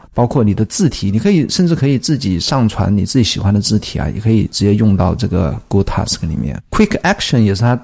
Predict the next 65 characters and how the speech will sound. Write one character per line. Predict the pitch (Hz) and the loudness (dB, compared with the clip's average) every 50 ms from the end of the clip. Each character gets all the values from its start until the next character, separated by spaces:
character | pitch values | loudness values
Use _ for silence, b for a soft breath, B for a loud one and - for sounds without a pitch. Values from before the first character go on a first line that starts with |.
| - - - | -10 -18 -6
最 | - 175 147 127 120 107 98 | 0 2 4 4 4 2 2
重 | - - 127 117 | 0 0 2 2
要 | 113 117 107 101 | 4 2 2 0
的 | - 87 | -2 -4
功 | 101 - 123 120 | -2 0 0 2
能 | 110 104 107 113 | 2 2 2 0
之 | 113 - 127 | 0 0 0
一。 | 127 131 135 135 107 - - - _ _ - | 2 2 2 2 0 -2 -8 -14 _ _ -10
什 | - - 90 85 | -6 -2 -2 0
么 | 107 120 | 0 0
叫 | 135 131 127 117 107 110 | 2 2 4 4 2 2
Quick | - - - 113 110 110 | 0 -2 -2 0 0 0
Action | - - - - - - - 95 | -2 -4 -4 -6 -6 -2 0 0
呢？ | 92 - 101 | 0 0 -2
这 | - 101 | -2 -2
个 | 101 98 98 95 | -2 0 0 -2
我 | 90 90 98 - | -2 -4 -6 -6
跟 | - - 127 | -4 -2 -2
大 | 123 123 | 0 0
家 | 131 131 | 2 2
描 | 117 98 92 120 | 2 2 2 0
述 | 131 - | 0 0
一 | 160 131 | 0 0
下， | - 127 117 | 2 2 0
就 | 110 | 0
是 | 107 - | 0 -2
说， | - 117 113 110 107 | 0 0 0 0 0
比 | - - 104 | -2 -2 0
方 | 127 | 0
说 | 147 160 | 2 2
你 | 147 120 | 2 2
新 | 98 - - 151 147 156 | 0 0 0 0 0 0
建 | 156 - 151 | 0 0 0
了 | 127 117 101 | 2 2 2
一 | 98 101 | 0 0
个， | - - 117 104 98 95 87 - - _ _ _ _ _ _ - | 0 0 2 2 2 2 0 -2 -6 _ _ _ _ _ _ -4
啊， | - 98 95 | -2 0 0
任 | 107 131 151 139 117 120 | 0 2 2 2 2 4
务， | 139 127 98 90 - b b b b b b b b b b - | 4 2 2 0 -2 b b b b b b b b b b -18
除 | - - 117 131 | -6 -2 0 2
了 | 160 156 | 2 2
你 | 127 110 | 2 2
可 | - 127 | 2 2
以 | 123 117 | 2 2
在 | 101 120 110 110 107 101 101 98 98 98 - - | 2 2 2 4 4 4 2 2 0 -2 -2 -2
标 | 131 123 123 123 | 0 0 0 0
题 | - - 107 | 0 -2 -4
里 | 101 101 | -2 -2
面 | 98 95 95 98 | -2 -2 -2 -2
填 | - - - 101 98 107 | -4 -4 -2 0 0 0
一 | 107 | 0
些 | 107 - 117 113 110 98 - - _ - - - - - | 0 0 2 2 2 0 -2 -6 _ -20 -20 -20 -14 -10
字 | - - 135 123 113 | -6 -2 0 2 4
呢， | 113 110 104 104 104 104 101 92 - - - - - | 4 4 4 4 4 2 0 -2 -6 -12 -20 -18 -16
可 | - - 101 | -6 -2 0
以 | 101 104 | 0 0
在 | 95 - 104 101 98 92 | 0 2 0 2 2 2
Notes | 95 113 123 120 113 - - | 2 2 2 0 0 0 0
里 | 101 | 0
面 | 101 101 104 98 | 2 2 0 0
写 | - - - 95 | -2 -2 -2 -2
一 | 95 | -2
些 | 95 - 113 110 | 0 0 -2 -2
字 | - - - 117 | -2 -2 -2 0
呢， | 113 107 104 101 98 104 - | 2 2 2 2 0 -2 -4